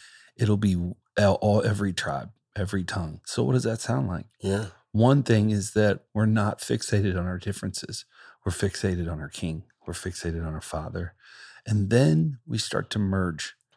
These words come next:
Speaker 1: in a way that I think is real beautiful. The question is today, for anybody listening,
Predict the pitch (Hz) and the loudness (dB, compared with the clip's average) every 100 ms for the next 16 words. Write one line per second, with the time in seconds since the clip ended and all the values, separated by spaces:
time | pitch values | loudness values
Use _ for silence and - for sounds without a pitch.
0 | _ _ _ _ - 98 90 87 87 85 | _ _ _ _ -4 -2 0 -2 -4 -6
1 | 87 - - - 80 - 78 80 - _ | -6 -10 -10 -8 -8 -6 -6 -6 -12 _
2 | - - - - 101 95 - 95 95 92 | -8 -2 -2 -2 -2 -2 0 0 0 -2
3 | - 90 95 98 90 87 - 90 | -4 -4 0 0 0 -4 -8 -10